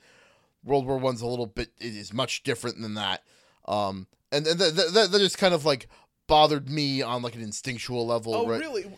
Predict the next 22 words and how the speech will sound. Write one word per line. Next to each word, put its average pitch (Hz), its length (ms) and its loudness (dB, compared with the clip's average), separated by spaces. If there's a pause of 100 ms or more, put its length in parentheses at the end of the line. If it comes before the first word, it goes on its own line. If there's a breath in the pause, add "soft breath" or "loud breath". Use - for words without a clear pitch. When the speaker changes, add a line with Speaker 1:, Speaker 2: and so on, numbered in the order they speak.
Speaker 2:
In-, 185 300 -16
interesting. 170 640 -12 (100)
I 311 60 4
actually 339 300 0
liked 214 380 -6
that 190 120 -6
they 180 120 -4
were 170 140 -8
setting 185 340 -8
it 160 60 -10
around 147 260 -10
the 131 120 -14
armistice 180 600 -10
specifically, 226 880 -14
and 160 100 -8
everyone 165 380 -6
was 143 160 -12
kind 175 420 -12
of 143 240 -12
looking 147 320 -16
for 127 560 -12 (540)
peace. - 640 -18